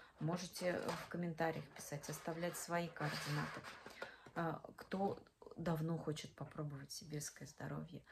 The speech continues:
а, кто присматривается, а, обращайтесь, я помогу, сориентирую вас во всём разнообразии нашей продукции.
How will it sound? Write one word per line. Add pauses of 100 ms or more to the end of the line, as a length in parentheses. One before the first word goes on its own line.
(320)
а,
кто
присматривается, (400)
а,
обращайтесь,
я
помогу,
сориентирую
вас
во
всём
разнообразии (140)
нашей
продукции.